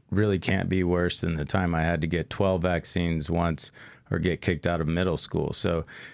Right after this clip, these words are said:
essentially her parents didn't get her vaccinated, uh, for things like hep, tetanus, whooping cough because of their own health and financial struggles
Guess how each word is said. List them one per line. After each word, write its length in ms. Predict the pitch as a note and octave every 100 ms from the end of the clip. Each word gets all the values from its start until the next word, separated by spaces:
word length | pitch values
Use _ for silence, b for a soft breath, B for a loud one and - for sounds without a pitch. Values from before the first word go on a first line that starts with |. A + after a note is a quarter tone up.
| B
essentially 500 | G2+ A#2+ A#2+ - G2
her 180 | G2 A#2
parents 440 | A2+ G#2 F#2 D#2+
didn't 480 | - F#2 F2 F2 -
get 180 | F#2+ F2
her 80 | E2+
vaccinated, 840 | F2+ F#2 - F#2 E2 D#2 D#2 - -
uh, 360 | E2+ D#2+ D#2+ D#2
for 180 | - F2
things 320 | - F2 E2
like 220 | E2+ D2+
hep, 340 | - F2 E2 -
tetanus, 520 | - D#2+ - E2+ -
whooping 340 | F2+ D#2+ E2+ D#2+
cough 340 | D#2+ D#2+ -
because 320 | D#2 F2+ E2
of 120 | F2
their 200 | E2+ E2
own 220 | E2 F2+ F2
health 320 | F2 D#2+ -
and 140 | D#2+
financial 560 | - D#2 D2+ D2 - D#2+
struggles 640 | - F#2 F#2 E2 D2+ -